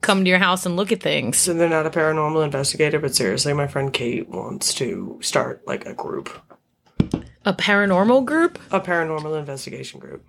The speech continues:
Speaker 1: Oh, well, I mean, it's
Speaker 2: They're very interested in your E M F reader. I told them all about you.
Speaker 1: It's not an E M F reader.
Speaker 2: That's not what I meant to say then.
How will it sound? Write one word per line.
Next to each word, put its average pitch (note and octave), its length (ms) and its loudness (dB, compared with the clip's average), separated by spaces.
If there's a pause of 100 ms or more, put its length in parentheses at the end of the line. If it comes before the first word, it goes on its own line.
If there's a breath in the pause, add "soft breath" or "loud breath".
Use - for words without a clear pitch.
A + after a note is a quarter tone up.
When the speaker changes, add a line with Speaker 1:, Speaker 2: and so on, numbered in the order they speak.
(120)
Speaker 1:
Oh, F#3 200 4
well, G3 240 4
I - 80 6
mean, A#3+ 180 6
it's - 380 4
Speaker 2:
They're F#3 100 -6
very E3 240 2
interested D3 420 -6
in C3+ 60 -14
your C3+ 140 -10
E B2+ 60 -14
M B2+ 120 -12
F A2+ 220 -16
reader. - 260 -12
I - 60 -12
told - 220 -10
them - 120 -14
all C#3+ 140 -12
about - 260 -14
you. D3+ 240 -12
Speaker 1:
It's G3 120 0
not A3+ 140 6
an G#3+ 120 4
E G#3+ 100 4
M G3+ 100 4
F G3+ 160 0
reader. E3 300 -2
Speaker 2:
That's - 220 -4
not D3+ 200 -4
what D3 120 -8
I C#3 80 -8
meant A#2 160 -10
to - 80 -8
say - 160 -6
then. C#3+ 280 -12